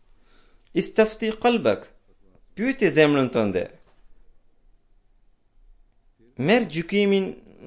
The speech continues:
nga zemra jote. Atëherë njeriu duhet të veprojë sipas atij vendimi. Edhe sikur të keni një mijë vendime përpara,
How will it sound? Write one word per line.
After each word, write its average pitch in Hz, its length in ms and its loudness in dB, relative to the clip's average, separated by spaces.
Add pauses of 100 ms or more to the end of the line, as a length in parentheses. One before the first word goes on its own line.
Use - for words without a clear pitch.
nga 139 180 4
zemra 139 340 2
jote. 110 360 0 (1500)
Atëherë 196 500 0 (1400)
njeriu 156 380 2
duhet 143 180 -2
të 127 140 -2
veprojë 135 320 0
sipas 127 340 0
atij 113 220 -6
vendimi. 101 420 -4 (1500)
Edhe 202 220 4
sikur 202 380 -4
të 185 120 -2
keni 170 360 2 (1400)
një 143 280 2
mijë 208 340 2
vendime 143 540 2
përpara, 117 480 2